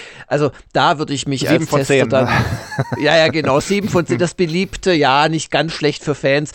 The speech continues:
Speaker 1: Da würde ich mich dann im Nachhinein schämen, jetzt mit einer neunzig bei, bei GameStar damals kann ich gut schlafen nach wie vor. Also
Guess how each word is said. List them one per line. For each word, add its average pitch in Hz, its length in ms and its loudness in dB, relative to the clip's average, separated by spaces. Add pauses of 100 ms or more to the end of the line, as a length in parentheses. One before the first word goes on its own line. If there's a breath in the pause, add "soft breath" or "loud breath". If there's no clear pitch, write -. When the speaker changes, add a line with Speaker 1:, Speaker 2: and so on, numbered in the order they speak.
(380 loud breath)
Speaker 1:
Da 160 240 2
würde 160 140 -4
ich 139 100 -4
mich 147 140 -4
dann 143 140 0
im 139 80 -4
Nachhinein 135 500 -2
schämen, 135 440 -4
jetzt 139 220 -4
mit - 120 -4
einer 135 140 -2
neunzig 131 600 -2
bei, 127 320 2
bei 123 240 0
GameStar 135 500 -2
damals 120 640 -2
kann 135 160 -4
ich 120 160 -6
gut 127 240 -8
schlafen 101 480 -4
nach 98 240 -8
wie 110 60 -8
vor. 101 420 -6
Also 113 400 -6